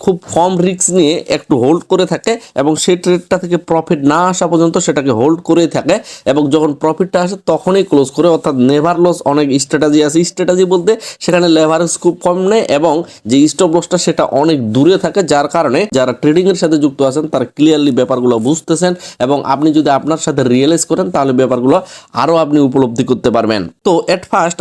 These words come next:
আমরা দেখে নিব যে ফোর আওয়ার টাইম ফ্রেমে একটা সাপোর্ট জোনে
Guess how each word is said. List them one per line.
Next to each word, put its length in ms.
আমরা 240
দেখে 220
নিব 120
যে 80
ফোর 180
আওয়ার 140
টাইম 220
ফ্রেমে 260
একটা 140
সাপোর্ট 340
জোনে 180